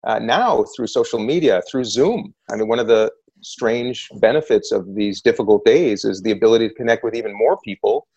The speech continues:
using platforms that have been available but never really fully executed. Uh, and that is, you know, that's actually one of the joys of this job, because if you don't listen to people, how the heck can you represent? And if you're only listening to the loudest voices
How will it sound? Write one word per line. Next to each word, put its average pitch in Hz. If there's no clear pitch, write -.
using 110
platforms 113
that 107
have 101
been 101
available 117
but -
never 98
really 98
fully 98
executed. 101
Uh, 95
and 101
that 123
is, 107
you 110
know, 98
that's 120
actually 123
one 101
of 95
the 90
joys 104
of 90
this 95
job, 143
because 107
if 104
you 120
don't 143
listen 131
to 113
people, 95
how 156
the 202
heck 160
can 147
you 139
represent? 135
And 104
if 107
you're 127
only 131
listening 120
to 107
the 104
loudest 143
voices 98